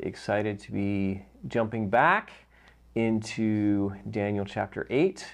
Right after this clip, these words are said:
This is actually our second look, um, uh, in Daniel chapter eight, and we're gonna continue studying the twenty-three hundred days and the cleansing of the sanctuary.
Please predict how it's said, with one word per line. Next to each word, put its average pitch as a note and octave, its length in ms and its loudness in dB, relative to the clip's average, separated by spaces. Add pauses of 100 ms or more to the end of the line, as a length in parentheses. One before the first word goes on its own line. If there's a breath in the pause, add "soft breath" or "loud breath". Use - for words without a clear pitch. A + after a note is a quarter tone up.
(100)
This - 180 -6
is G2+ 140 -4
actually G2 400 -2
our F2+ 240 -2
second A#2+ 420 -6
look, F#3 240 2 (680 loud breath)
um, G2 500 -2 (500)
uh, F#2+ 360 -2
in G2+ 160 -2
Daniel G2+ 280 -2
chapter G2 440 -6
eight, A2 380 -2 (520 loud breath)
and F#2+ 340 -2
we're G2 120 0
gonna G2 100 -2
continue A2 420 -2
studying G#2 600 0
the F#2+ 220 0
twenty-three A2 460 -2
hundred G#2+ 280 0
days C3+ 480 4
and F#2 100 -6
the F#2+ 80 -4
cleansing G#2 560 -2
of E2+ 140 -4
the F2+ 80 -4
sanctuary. D#3 880 -2